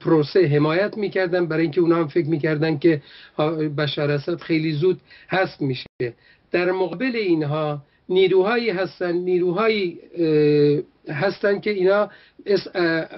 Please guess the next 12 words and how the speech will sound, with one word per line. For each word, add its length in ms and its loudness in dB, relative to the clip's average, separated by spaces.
عمدتاً 260 2
اسم-، 420 0
اسمشون 480 0
هست 280 -2
اپوزیسیون، 840 2
منتها 440 2
ترکیب‌های 640 0
مختلفی 640 -2
دارن. 320 -2
در 260 -2
کردستان 800 -2
که 240 0